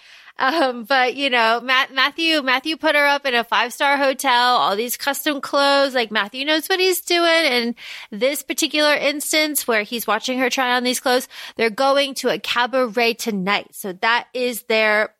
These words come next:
plan. Uh, Jess, you say that, you know, "We need to talk, we need to talk." James slowly starts to tell Will and Magnus, like, what is going on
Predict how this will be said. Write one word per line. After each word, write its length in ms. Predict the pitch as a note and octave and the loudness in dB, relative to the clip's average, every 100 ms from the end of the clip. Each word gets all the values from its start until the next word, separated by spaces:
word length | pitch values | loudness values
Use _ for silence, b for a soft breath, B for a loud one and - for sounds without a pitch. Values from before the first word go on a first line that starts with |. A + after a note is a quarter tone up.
| - | -20
plan. 680 | - - A3 A3+ F3+ - - B B B B | -16 -4 0 0 -2 -10 -20 B B B B
Uh, 240 | B3+ B3 - B3 | 0 0 -2 -2
Jess, 280 | C#4+ C#4+ | -2 0
you 80 | D4+ | 0
say 540 | D4 E4+ D#4+ E4+ E4+ D4 - B3+ | 0 2 2 2 2 0 -2 -2
that, 360 | C4+ B3 A#3 G#3 - | 0 2 0 -6 -12
you 140 | C#4 B3+ | -4 0
know, 280 | G#3 G#3 | 2 0
"We 200 | G3 A#3+ | 0 0
need 180 | B3+ C4+ | 0 0
to 80 | A3+ | -2
talk, 320 | - B3 A#3 | -2 -2 -4
we 80 | B3 | -8
need 160 | A#3 G#3+ | -8 -8
to 100 | G#3+ | -6
talk." 360 | C#4+ A#3+ A#3 b b b b _ _ _ A#3 _ - | -2 -2 -4 b b b b _ _ _ -20 _ -6
James 800 | - E4 F4 F#4+ F#4 E4+ - - _ _ _ | 0 0 0 0 0 0 0 -4 _ _ _
slowly 960 | - - - D#4+ D#4+ E4+ F4+ F4+ E4+ E4 | -10 -4 0 2 2 2 2 2 2 2
starts 460 | - C#4+ C4+ - | 0 0 0 -2
to 120 | - | -4
tell 380 | B3+ C4+ B3 B3 | -2 0 0 0
Will 260 | A3 A#3+ A#3 | 0 2 2
and 220 | G#3 G#3 | 0 0
Magnus, 500 | G#3 G#3 G#3 F3+ - | 0 0 -2 -4 -2
like, 160 | G#3 G3+ | -2 -2
what 300 | G3+ A3 - | -2 -2 -2
is 160 | A#3 | -6
going 320 | - A3 G#3 | -4 -2 0
on 680 | G3 F#3 F#3 G3+ A3+ A#3 B3 | 2 2 4 2 2 -2 -6